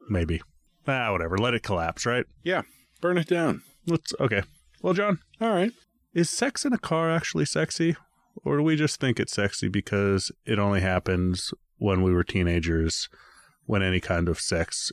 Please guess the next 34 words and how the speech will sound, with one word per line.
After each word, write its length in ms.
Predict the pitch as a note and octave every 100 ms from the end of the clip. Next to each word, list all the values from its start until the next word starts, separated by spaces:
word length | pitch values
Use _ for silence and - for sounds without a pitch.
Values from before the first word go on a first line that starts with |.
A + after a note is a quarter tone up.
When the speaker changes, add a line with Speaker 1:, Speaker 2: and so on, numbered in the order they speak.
| -
Speaker 1:
in 140 | G#2+ F#2+
any 220 | F#2 F2
location 540 | E2+ - F2+ F2+ F#2+
was 140 | F2 F2
automatically 600 | F2 E2+ E2 E2 - E2
awesome? 400 | D#2 - E2+ E2+ - _ - - - _ -
Speaker 2:
It's 220 | D3+ -
fun 260 | F#3 F3
because 340 | D#3+ - C3+ A2
you 140 | A#2
have 140 | A#2 G2
the 100 | F2
element 300 | G2 F#2+ F2
of 80 | E2
getting 240 | D#2+ C#2+
caught. 420 | - - E2 - - _
But 240 | B2 G2+ -
past 360 | B2+ C3 A#2+
that, 280 | C#3+ C3 C3 -
I 80 | B2+
mean, 180 | A2 G2
the 80 | F#2
ergonomics 680 | A#2 G#2+ F#2+ F#2 G2 G2+ G#2+
of 60 |
the 80 | G2+
car, 320 | - G#2 G#2 - -
no 120 | E2
thank 240 | D2+ B1
you. 160 | E2 F#2 - _ _ _
It's, 500 | - - - - - -
no, 300 | G3+ F4 G#2+
it's 180 | F#2+ -
still 180 | - C#3
sexy. 480 | - - - F#2